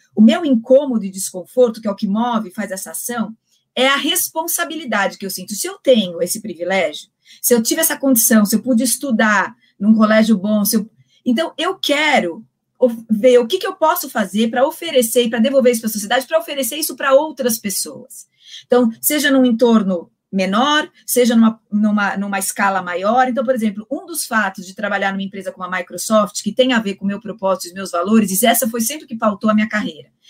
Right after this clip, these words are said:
Eu sempre escolhi empresas que tenham a ver com aquilo que eu acredito, com os meus valores. E o Satya fala uma coisa da Microsoft que eu concordo plenamente, que é fazer dessa empresa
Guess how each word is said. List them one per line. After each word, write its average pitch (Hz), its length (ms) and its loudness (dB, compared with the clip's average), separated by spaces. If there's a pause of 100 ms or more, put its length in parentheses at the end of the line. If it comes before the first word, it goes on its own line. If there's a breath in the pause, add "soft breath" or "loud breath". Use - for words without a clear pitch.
(160 loud breath)
Eu 214 100 0
sempre 302 260 -2
escolhi 233 320 6
empresas 226 880 2 (320)
que 226 120 2
tenham 262 260 2
a 247 60 0
ver 233 160 -4
com 240 100 -6
aquilo 233 220 -8
que 226 80 -6
eu 247 60 -2
acredito, 233 440 -10
com 196 80 -20
os 185 60 -20
meus 208 180 -8
valores. 214 520 -6 (380 loud breath)
E 277 140 4
o 262 40 0
Satya 311 500 0
fala 220 200 2
uma 190 160 0
coisa 196 300 -4
da 175 80 -6
Microsoft 190 540 -2
que 240 60 -2
eu 220 60 -2
concordo 226 440 4
plenamente, 285 1080 -2
que 233 180 0
é 170 220 -2 (340)
fazer 240 640 0
dessa 247 280 0
empresa 196 680 -6